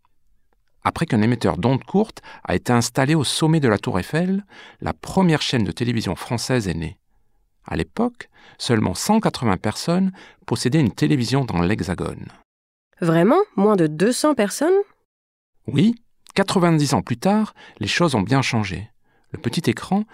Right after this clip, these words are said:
Speaker 1: s'est imposé dans la vie des Français. D'ailleurs, nous passons en moyenne une heure et demie par jour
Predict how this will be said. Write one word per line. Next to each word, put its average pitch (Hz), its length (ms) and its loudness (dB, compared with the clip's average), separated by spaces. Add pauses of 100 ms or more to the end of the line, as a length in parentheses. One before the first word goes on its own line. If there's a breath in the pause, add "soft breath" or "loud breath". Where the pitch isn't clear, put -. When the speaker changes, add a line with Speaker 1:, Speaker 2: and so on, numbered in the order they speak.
(200 soft breath)
Speaker 1:
s'est - 220 -4
imposé 123 280 2
dans 110 140 4
la 98 80 4
vie 110 140 -2
des 101 100 0
Français. 95 480 -6 (560)
D'ailleurs, 123 480 0 (300 loud breath)
nous 104 80 0
passons 139 260 0
en 165 80 4
moyenne 143 300 4 (100)
une 220 240 6
heure 202 200 4
et 165 40 0
demie 147 260 2
par 107 220 0
jour 190 320 0